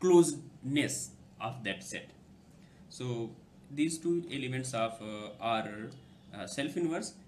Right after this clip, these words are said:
uh, other elements D and D dash. So they are in fact, uh, uh,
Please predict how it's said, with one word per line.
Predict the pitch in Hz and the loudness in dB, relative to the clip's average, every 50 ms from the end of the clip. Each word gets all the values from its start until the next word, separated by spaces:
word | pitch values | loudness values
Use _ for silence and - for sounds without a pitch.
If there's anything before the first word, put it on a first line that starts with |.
| - - - | -20 -14 -8
uh, | 123 120 113 - - | -4 -4 -4 -4 -4
other | 123 135 170 180 - - | -2 -2 -2 -2 -2 -2
elements | 143 131 117 107 113 131 165 170 - - - - - - - - - 101 104 | -2 -2 -2 -2 -2 -2 -4 -4 -6 -10 -14 -16 -20 -20 -20 -16 -16 -12 -6
D | - 107 123 147 - 330 - - - - - - - 117 | -4 -4 -4 -2 -2 -4 -4 -6 -10 -16 -20 -20 -14 -10
and | 110 110 - 311 - - - - - - 120 | -8 -4 -4 -4 -6 -6 -12 -18 -18 -18 -8
D | 127 139 147 | -4 -4 -2
dash. | - 110 82 - - - - - - - - - - - - - - - - - - - - - - | -2 -2 -6 -6 -10 -14 -16 -18 -18 -20 -20 -20 -20 -20 -20 -20 -20 -20 -20 -20 -20 -20 -20 -20 -20
So | - - 135 | -16 -14 -12
they | 135 139 143 151 165 | -10 -8 -6 -6 -4
are | 170 170 170 - - | -6 -6 -8 -10 -8
in | 135 135 135 | -8 -8 -6
fact, | 135 143 143 143 143 147 | -4 -4 -4 -4 -4 -4
uh, | 147 139 139 139 131 127 123 - - - - - - - - - - - - - - - - - - - - - | -2 -2 -2 -2 -2 -4 -6 -8 -10 -14 -18 -20 -20 -20 -20 -20 -20 -20 -20 -20 -20 -20 -20 -20 -20 -20 -20 -20
uh, | - 110 107 104 104 104 104 104 | -18 -16 -16 -16 -16 -18 -18 -18